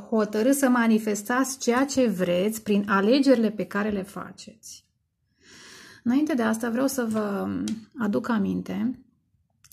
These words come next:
că este foarte important și într-un fel e bine că aveți la dispoziție mai multe etalări, mai mulți, uh, colegi care se ocupă de tarot.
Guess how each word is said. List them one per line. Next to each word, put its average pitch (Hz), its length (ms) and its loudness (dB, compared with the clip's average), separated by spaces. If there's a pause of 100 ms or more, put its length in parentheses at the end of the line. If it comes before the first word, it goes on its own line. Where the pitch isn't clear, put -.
(120)
că 208 500 -4 (680)
este - 240 -4
foarte 294 360 0
important 220 580 0
și 233 140 -6
într-un 349 200 -4
fel 349 160 -2
e 330 140 0
bine 269 300 6
că 226 100 0
aveți 220 220 0
la - 80 -2
dispoziție 226 560 -2
mai 214 140 2
multe 233 300 0
etalări, 208 600 -2
mai 226 100 0
mulți, 220 440 0
uh, 208 520 -2 (380)
colegi 262 540 -2
care 220 340 -4
se 214 160 -6
ocupă 226 360 -6
de 196 400 -6
tarot. 240 580 -6